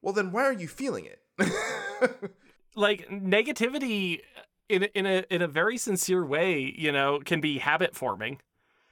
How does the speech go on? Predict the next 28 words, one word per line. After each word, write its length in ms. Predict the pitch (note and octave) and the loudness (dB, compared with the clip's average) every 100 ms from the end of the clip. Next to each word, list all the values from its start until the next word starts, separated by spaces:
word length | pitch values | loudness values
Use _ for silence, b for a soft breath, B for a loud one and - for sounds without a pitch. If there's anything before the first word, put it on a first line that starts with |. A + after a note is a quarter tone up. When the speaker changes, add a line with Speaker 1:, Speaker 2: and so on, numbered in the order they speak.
| _ _ _ B2+ | _ _ _ 0
Speaker 1:
Mm-hmm. 80 | |
Speaker 2:
Uh, 340 | C#3+ C3+ B2+ B2+ - | 2 4 2 0 0
and, 180 | D#3 D3+ - | 2 2 0
and 220 | E3+ C3 | -2 2
that 300 | A#3+ D4+ - | 2 0 -4
sucks. 840 | - - C3+ C#3 - - - - - F#3 | -4 0 2 0 -2 -10 -10 -12 -6 -2
That's 220 | C4 A#3+ | 0 2
a 40 | |
Speaker 1:
It's 120 | G#3 | 2
a 40 | G#3 | 4
Speaker 2:
real 140 | G#3+ A#3 | 4 6
Speaker 1:
knee-jerk, 220 | G#3 E3 | 4 4
uh, 180 | D#3 E3 | 0 2
Speaker 2:
problem. 200 | D3 E3 | 2 2
Speaker 1:
that 60 | D#3 | 2
goes 220 | E3+ D3 | 0 0
into 160 | D3+ | -2
the 100 | C#3+ | 0
knee-jerk 420 | D3 F#3 D3 B2 - | 2 2 2 0 2
reaction 520 | A2 G2 F2+ A2+ G#2 | 0 0 -2 -4 -4
is, 240 | G2 - B B B - | -6 -10 B B B -6
"I, 380 | D#3+ F3+ G3+ - b b _ _ - | 0 0 0 -4 b b _ _ 0
I 140 | F3 | 2
need 220 | F3+ G3+ F3+ | 4 2 2
to 60 | |
feel 220 | F3 F3+ D#3 | 2 4 4
this 220 | A2 - | 2 -6
way." 260 | F#2 D#2+ | -8 -12